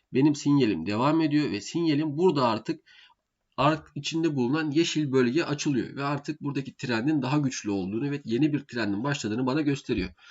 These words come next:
Ne yapıyorum? Buradaki yeşilliği gördükten sonra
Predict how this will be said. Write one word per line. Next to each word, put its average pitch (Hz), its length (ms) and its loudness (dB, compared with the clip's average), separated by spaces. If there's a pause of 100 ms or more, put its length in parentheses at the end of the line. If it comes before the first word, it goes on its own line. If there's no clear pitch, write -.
(280)
Ne 160 80 0
yapıyorum? 156 500 0
Buradaki 170 360 0
yeşilliği 120 460 0
gördükten 156 500 0
sonra 127 400 -6